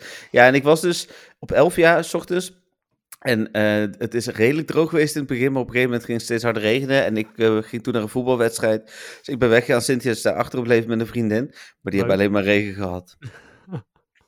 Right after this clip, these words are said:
Speaker 2: Lekker haar in de regen achterlaten. Top.
Speaker 1: Nou ja, ik, ik heb de hond meegenomen terug, zodat die niet in de regen hoefde.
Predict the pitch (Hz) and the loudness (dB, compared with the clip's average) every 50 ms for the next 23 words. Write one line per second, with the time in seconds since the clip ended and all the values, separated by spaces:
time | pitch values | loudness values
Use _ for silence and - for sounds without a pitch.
0 | _ _ _ _ _ 240 320 330 302 202 - 147 147 - 147 135 139 135 139 139 | _ _ _ _ _ -18 -16 -16 -14 -8 -6 -6 -6 -4 -4 -4 -2 -2 -2 -2
1 | 143 143 135 135 139 135 143 135 139 131 139 - - 156 120 113 107 104 104 - | -2 -4 -4 -4 -4 -4 -4 -4 -6 -8 -8 -10 -12 -10 -8 -8 -8 -8 -8 -12
2 | 107 104 107 127 _ _ - 113 107 90 87 90 90 92 95 92 87 87 - - | -16 -18 -18 -20 _ _ -14 -10 -8 -4 -2 -2 -2 -2 -4 -4 -6 -8 -10 -10
3 | - 87 98 95 87 85 82 90 90 90 - 101 90 92 101 120 135 123 110 107 | -8 -6 -6 -6 -6 -8 -4 -4 -4 -2 -2 -2 -2 0 0 0 0 2 2 0
4 | 104 110 95 87 87 90 87 87 - - 104 110 - - 101 101 92 - - 120 | 0 0 -2 -2 -2 -2 -4 -4 -6 -6 -6 -6 -6 -8 -6 -6 -6 -4 -2 -2
5 | 127 135 131 110 98 95 90 92 90 87 87 90 87 87 90 - 123 | -2 0 0 0 0 -2 -2 -4 -6 -6 -6 -8 -12 -12 -12 -14 -16